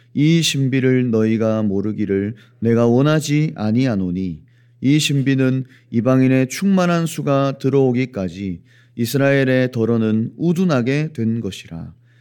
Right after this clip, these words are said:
그리하여 온 이스라엘이 구원을 받으리라 기록된 바, 구원자가 시온에서 오사 야곱에게서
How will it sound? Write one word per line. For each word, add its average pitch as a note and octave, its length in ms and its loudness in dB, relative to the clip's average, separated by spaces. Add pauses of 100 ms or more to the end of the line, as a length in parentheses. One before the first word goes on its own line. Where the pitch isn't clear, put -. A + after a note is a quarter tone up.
(240)
그리하여 B2+ 600 2
온 F3 440 4
이스라엘이 C#3 840 0
구원을 C3+ 540 2
받으리라 A2+ 840 -2
기록된 G#2+ 600 -4
바, F2+ 260 -8 (480)
구원자가 C3+ 800 2
시온에서 D#3 680 -2
오사 F2+ 400 -8 (440)
야곱에게서 D3 920 0